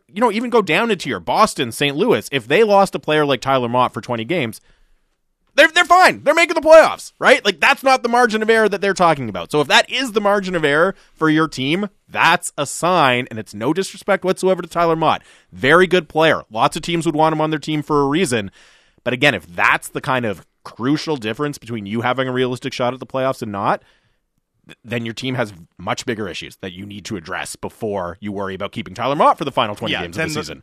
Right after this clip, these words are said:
Speaker 1: season.
Speaker 2: then the problem isn't that someone, that you'd wish someone would turn on the air conditioning. The problem is that your house is on fire.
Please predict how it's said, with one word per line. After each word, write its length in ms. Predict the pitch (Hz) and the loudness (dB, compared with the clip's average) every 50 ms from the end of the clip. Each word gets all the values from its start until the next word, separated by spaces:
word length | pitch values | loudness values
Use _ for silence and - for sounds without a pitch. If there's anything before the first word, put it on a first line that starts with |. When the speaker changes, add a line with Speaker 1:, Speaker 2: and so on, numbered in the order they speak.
| _ _ 147 147 | _ _ -14 -12
Speaker 1:
season. 100 | 135 110 | -10 -6
Speaker 2:
then 180 | 147 151 156 147 | -6 -6 -4 -6
the 80 | 143 | -8
problem 460 | - - 160 147 151 147 156 160 147 | -6 -4 -2 -2 -2 -4 -6 -8 -8
isn't 360 | 139 135 123 123 143 135 104 95 | -8 -8 -8 -10 -12 -14 -14 -14
that 180 | 123 113 - | -14 -14 -12
someone, 300 | - 156 147 131 127 113 - | -12 -12 -10 -10 -12 -16 -14
that 180 | 117 120 120 101 | -14 -14 -12 -12
you'd 160 | 123 120 110 | -14 -12 -10
wish 220 | 117 127 123 - | -10 -10 -10 -12
someone 360 | - - 127 120 117 113 117 | -12 -12 -12 -10 -12 -12 -12
would 120 | 117 110 98 | -12 -14 -12
turn 140 | - 131 120 | -10 -10 -8
on 120 | 110 104 | -8 -8
the 100 | 104 104 | -8 -10
air 100 | 104 110 | -10 -10
conditioning. 540 | 110 - 123 104 95 92 - 95 85 82 92 | -12 -12 -12 -14 -14 -14 -16 -18 -16 -16 -16
The 80 | 92 87 | -16 -14
problem 380 | _ 117 107 98 95 101 90 | _ -8 -8 -8 -8 -10 -14
is 100 | 92 92 - | -18 -18 -20
that 100 | - 71 | -20 -20
your 100 | 80 90 | -18 -16
house 240 | - 98 92 90 95 | -14 -14 -14 -14 -16
is 120 | 90 80 | -18 -18
on 120 | 85 80 | -18 -18
fire. 320 | 80 - - - - _ | -18 -18 -20 -20 -20 _